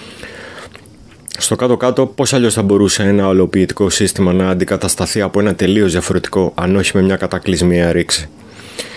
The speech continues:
Η ανθρώπινη ιστορία με αυτόν τον τρόπο μετατρέπεται σε μια σειρά από επαναστάσεις.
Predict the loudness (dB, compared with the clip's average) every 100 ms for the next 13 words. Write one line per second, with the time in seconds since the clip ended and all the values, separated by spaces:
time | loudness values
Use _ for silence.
0 | -18 -4 -2 0 2 2 2 2 2 2
1 | 2 2 2 2 2 0 0 0 0 0
2 | 0 0 0 0 -2 0 2 2 0 -2
3 | -2 -2 0 -2 -4